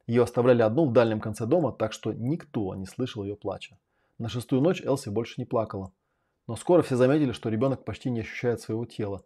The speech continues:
Казалось, что она никогда не знала, голодна ли она, замерзла или устала.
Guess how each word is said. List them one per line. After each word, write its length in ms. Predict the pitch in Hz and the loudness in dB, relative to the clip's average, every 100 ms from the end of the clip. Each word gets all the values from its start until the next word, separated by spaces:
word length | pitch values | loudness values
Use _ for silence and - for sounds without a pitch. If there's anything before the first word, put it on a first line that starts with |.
| _ _ _ - | _ _ _ -4
Казалось, 320 | 113 135 135 | 6 6 6
что 140 | 135 | 0
она 80 | 131 | -2
никогда 300 | 120 127 139 | 0 0 0
не 80 | 135 | 0
знала, 380 | 131 131 101 95 _ _ _ - | 2 2 0 -4 _ _ _ -6
голодна 520 | 110 104 95 131 147 | 0 0 2 2 4
ли 80 | 135 | 2
она, 300 | 120 113 107 _ | 2 -4 -6 _
замерзла 500 | 101 104 107 127 110 | -6 -4 0 0 -2
или 120 | 101 | -4
устала. 520 | 107 - 123 110 90 | -4 -2 0 0 0